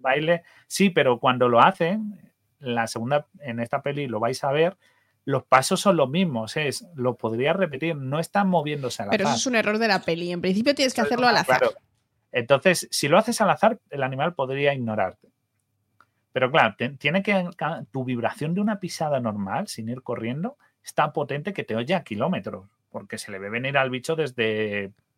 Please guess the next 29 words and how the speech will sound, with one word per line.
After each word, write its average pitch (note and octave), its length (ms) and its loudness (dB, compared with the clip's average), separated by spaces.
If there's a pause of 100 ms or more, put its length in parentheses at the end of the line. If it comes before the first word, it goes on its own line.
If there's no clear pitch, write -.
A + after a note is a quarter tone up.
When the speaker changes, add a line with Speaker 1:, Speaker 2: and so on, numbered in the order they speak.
(580)
Speaker 1:
vamos, A#2 440 0
desde A#2 360 -4
la G#2+ 180 0
China C#3 320 0
viene, D#3 200 0
Speaker 2:
Es - 60 0
que C4 60 2
Speaker 1:
o A#3+ 40 2
sea, A#3+ 40 0
Speaker 2:
pisan D#4 220 0
Speaker 1:
viene C#4 100 -2
Speaker 2:
fuerte, C#4 280 2
Speaker 1:
desde G#3 120 2
Speaker 2:
Guille. B3 220 0
Speaker 1:
China. - 120 2
Speaker 2:
A A3+ 40 2
ver, A#3+ 160 2
son C#4 120 -6
gente F4 220 -4
que D4+ 60 -4
está C#4 140 0
adaptada C4 280 0
al A#3+ 80 -2
desierto, G#3 400 -2
tienen A3+ 240 -2
unos A#3+ 260 -2
glúteos A#3 380 0
de F3+ 80 0
acero. G3+ 380 -4